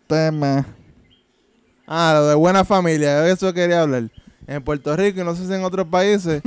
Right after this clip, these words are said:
Speaker 1: <laughs>
Speaker 2: se pasa en todo el mundo.
Speaker 1: Esto, esto va más, esto está muy rápido, esto es
Speaker 2: Ay,
Speaker 1: podcast más rápido del mundo.
Speaker 2: que si, es decir, todo va al trote.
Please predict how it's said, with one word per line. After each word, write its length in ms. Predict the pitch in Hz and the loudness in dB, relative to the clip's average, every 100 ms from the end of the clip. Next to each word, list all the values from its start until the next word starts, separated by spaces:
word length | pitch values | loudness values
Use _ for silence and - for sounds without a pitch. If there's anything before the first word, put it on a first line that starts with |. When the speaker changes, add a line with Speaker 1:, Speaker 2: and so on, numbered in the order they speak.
| - | -6
Speaker 1:
<laughs> 180 | 240 247 | -6 -8
Speaker 2:
se 180 | 202 147 | -6 -4
pasa 260 | 160 170 185 | -2 -2 -2
en 80 | 180 | -4
todo 100 | 185 | -4
el 60 | |
mundo. 320 | 175 147 127 107 | -4 -4 -6 -8
Speaker 1:
Esto, 460 | 127 117 143 139 143 | -10 -4 0 2 2
esto 240 | 135 143 | 2 2
va 140 | 143 139 139 131 | 2 2 0 -2
más, 20 | 131 | -4
esto 160 | 120 143 | -6 -2
está 160 | 151 | 0
muy 160 | 147 143 | 2 2
rápido, 320 | 123 123 123 | 0 -2 -2
esto 100 | 123 | 0
es 60 | 180 | 2
Speaker 2:
Ay, 100 | 175 | 4
Speaker 1:
podcast 180 | 151 143 | 2 0
más 140 | 135 135 | 0 4
rápido 220 | 127 131 | 4 4
del 80 | 117 | 2
mundo. 280 | 113 107 107 | -2 -6 -6
Speaker 2:
que 180 | 139 139 | -8 -8
si, 80 | - | -12
es 120 | - 127 151 147 131 | -12 -6 -2 -2 -4
decir, 180 | 143 135 | -6 -6
todo 160 | 120 151 | -4 0
va 200 | 165 151 | 2 0
al 140 | 143 | -2
trote. 440 | 107 147 139 107 | -2 -2 -2 -6